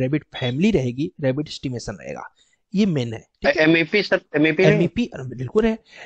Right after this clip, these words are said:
Speaker 1: लेकिन ये मेन है जो सिविल इंजीनियर को लगेगा।
Speaker 2: जी।
Speaker 1: एमईपी कितना रहेगा, एमईपी तुम्हें actually पूरा समझ में नहीं आएगा, ठीक है? Reason क्या
Speaker 2: जी,
Speaker 1: होता है,
Speaker 2: सर।
Speaker 1: एमईपी पूरा एचवीएसी का concept है, mechanical का कॉन्सेप्ट है, ठीक है?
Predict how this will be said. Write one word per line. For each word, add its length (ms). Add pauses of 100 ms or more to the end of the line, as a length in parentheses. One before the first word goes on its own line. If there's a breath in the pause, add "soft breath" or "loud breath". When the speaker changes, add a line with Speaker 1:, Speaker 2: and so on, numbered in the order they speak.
Speaker 1:
लेकिन 360
ये 220
मेन 220
है 240
जो 80
सिविल 260
इंजीनियर 260
को 100
लगेगा। 440 (320 soft breath)
Speaker 2:
जी। 140
Speaker 1:
एमईपी 340
कितना 280
रहेगा, 400
एमईपी 380
तुम्हें 360 (120)
actually 440
पूरा 140
समझ 220
में 100
नहीं 140
आएगा, 300 (420)
ठीक 100
है? 80
Reason 200
क्या 160
Speaker 2:
जी, 40
Speaker 1:
होता 180
है, 60
Speaker 2:
सर। 100
Speaker 1:
एमईपी 280
पूरा 220 (100)
एचवीएसी 480
का 140
concept 420
है, 60
mechanical 380
का 100
कॉन्सेप्ट 400
है, 60
ठीक 200
है? 100